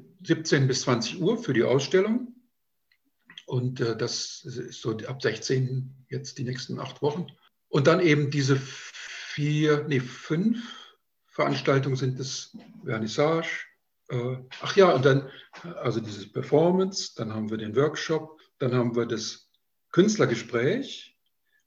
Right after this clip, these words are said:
Da werden die Künstler, werden einige Künstler da sein, natürlich nicht mehr, die so weit anreisen, aber die, manche werden über Internet dabei sein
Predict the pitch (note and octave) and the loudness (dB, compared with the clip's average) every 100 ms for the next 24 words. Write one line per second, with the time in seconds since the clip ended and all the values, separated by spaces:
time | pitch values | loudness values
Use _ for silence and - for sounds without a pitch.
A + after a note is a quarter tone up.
0 | _ - C3 B2+ C#3 C3 C3 B2+ - D#3 | _ 0 4 6 6 4 0 -4 -2 0
1 | D#3+ - - C#3 B2+ C3 B2 A#2+ C#3+ C#3 | 0 -2 -4 0 4 4 4 4 4 2
2 | - C#3 - A#2 A#2 A2+ B2+ A2+ A2 G#2+ | 0 -2 0 0 2 2 4 2 0 0
3 | A#2+ A2 A2+ A2+ B2 G#2+ A#2 G#2 G#2 G2+ | 0 0 -2 0 0 0 -2 -4 -4 -2
4 | B2+ C#3 D3+ D3 D3+ D#3 - _ _ - | -2 -2 0 -2 -4 -8 -14 _ _ -4
5 | B2+ C3 C3 C3+ C3+ C#3 - D3 C#3+ D3 | 4 4 6 4 4 2 2 4 4 4
6 | C#3+ B2+ A#2+ C#3+ C3+ E3+ E3 D3 B2+ B2+ | 2 0 2 0 2 0 0 -2 2 2
7 | C3+ D#3+ G#3+ G#3+ - | 2 -2 -4 -8 -14